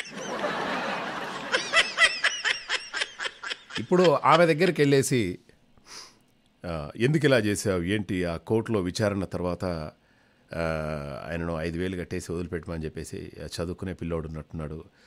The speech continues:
చూస్తే కొంచెం డిగ్నిఫైడ్‌గా ఉన్నట్టున్నాడు," అని ఆయన వదిలిపెట్టిన తర్వాత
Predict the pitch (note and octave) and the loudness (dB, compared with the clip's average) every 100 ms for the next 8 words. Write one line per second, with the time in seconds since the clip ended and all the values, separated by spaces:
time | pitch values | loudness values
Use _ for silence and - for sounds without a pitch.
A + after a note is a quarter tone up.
0 | _ _ - E2 - D2 D#2 D#2+ E2+ F#2 | _ _ -8 -8 -8 -8 -8 -6 -4 -4
1 | E2 D#2+ D2 D2+ D2+ D#2 D2 F2 - - | -4 -6 -6 -8 -8 -10 -8 -10 -12 -20
2 | _ _ _ _ - - - - - F2 | _ _ _ _ -16 -14 -14 -16 -10 -2
3 | G2 G2 D#2 - - D#2+ D2+ F#2 F2+ E2 | 0 0 -4 -8 -8 -6 -4 -4 -4 -6
4 | E2 - D#2 B2 G#2+ | -8 -8 -6 -8 -10